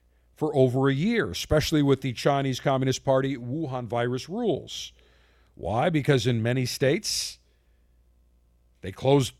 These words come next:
restaurants, they closed bars, they limited capacity. Then when they did reopen them, everybody has to have masks on.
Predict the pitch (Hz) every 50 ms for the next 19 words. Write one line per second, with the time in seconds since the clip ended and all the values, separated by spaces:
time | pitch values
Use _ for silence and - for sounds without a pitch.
0 | _ _ - - 113 127 127 - - 139 139 147 156 - - 82 76 - - 120
1 | 120 127 113 92 76 73 - 120 135 151 160 175 180 170 - 92 71 90 113 131
2 | 135 135 131 120 - 131 - - 160 175 180 170 - 185 170 170 165 139 135 123
3 | 120 120 117 117 110 110 104 90 92 147 175 190 190 185 180 175 180 180 175 -
4 | 180 165 175 175 165 139 107 110 131 123 139 131 131 135 131 - - 127 117 110
5 | 101 117 147 185 196 180 - - - - 196 190 185 190 196 208 190